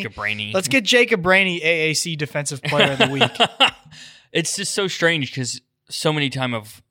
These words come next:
Speaker 1: t-, so many times I've watched Memphis be on the other side of that, where Riley Patterson is lining up for the field goal and he misses it, or the guy, the other team drives down and it seems like they score a touchdown that's backbreaking, like Temple did,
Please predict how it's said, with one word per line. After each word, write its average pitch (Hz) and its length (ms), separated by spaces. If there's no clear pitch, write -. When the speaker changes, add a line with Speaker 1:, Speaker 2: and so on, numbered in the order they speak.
Speaker 1:
t-, 147 220
so - 180
many 165 160
times 123 260
I've 110 120
watched 107 340
Memphis 110 340
be 107 140
on 104 80
the 98 80
other 101 200
side 95 220
of 98 60
that, 90 200
where 101 140
Riley 107 300
Patterson 107 680
is - 180
lining 107 280
up 107 160
for 107 80
the 104 80
field 98 300
goal 92 280
and 92 100
he 90 200
misses 117 380
it, 90 180
or 98 300
the 113 80
guy, 104 200
the 107 200
other 104 260
team 113 260
drives 98 380
down 101 240
and 92 100
it 82 100
seems 101 280
like 98 140
they 101 80
score 156 260
a 139 40
touchdown 110 440
that's 98 260
backbreaking, 101 680
like 104 160
Temple 127 320
did, 69 260